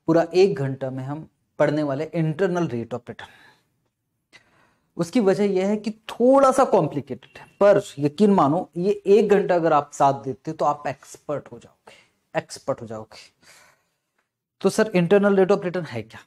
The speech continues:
पर पहले ये बात कर ले कि हमने क्या क्या पढ़ा हुआ है। एक तो पढ़ा पेबैक पीरियड, एआरआर, फिर उसके बाद हमने ब्रेक से पहले क्या किया था,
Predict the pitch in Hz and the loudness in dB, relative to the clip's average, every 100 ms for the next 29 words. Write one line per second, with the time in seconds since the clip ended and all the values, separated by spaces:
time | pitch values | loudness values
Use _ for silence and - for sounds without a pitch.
0 | - 175 190 190 185 185 175 175 - - | -4 0 2 2 2 2 2 0 -2 -4
1 | 165 175 175 175 175 175 139 120 139 - | -2 -4 -6 -8 -8 -4 -4 -2 -4 -4
2 | 113 110 110 113 - 156 - 190 175 170 | -8 -8 -10 -10 -8 -10 -6 -6 0 0
3 | 170 170 143 143 151 - 160 170 170 - | 0 0 0 2 -2 -4 -4 -2 -4 -2
4 | 147 139 160 175 175 _ _ _ _ _ | 2 2 0 -4 -10 _ _ _ _ _
5 | _ _ _ _ _ _ _ _ 226 233 | _ _ _ _ _ _ _ _ 2 2
6 | 233 220 220 208 208 185 190 190 202 190 | 4 4 4 2 0 2 2 2 -2 0
7 | 185 175 180 175 180 175 170 175 165 156 | 0 2 2 2 0 0 0 0 -2 -4